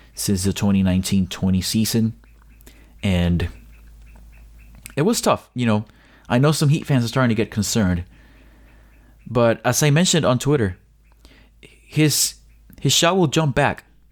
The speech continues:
and we'll all be laughing about this.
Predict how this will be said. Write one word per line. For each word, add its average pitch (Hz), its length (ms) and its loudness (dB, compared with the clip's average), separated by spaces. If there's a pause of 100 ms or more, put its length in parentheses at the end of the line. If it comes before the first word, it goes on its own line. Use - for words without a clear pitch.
(420)
and 117 160 2
we'll 139 240 4
all 139 200 4
be 131 360 0
laughing 113 340 0
about 95 240 0
this. 95 280 -2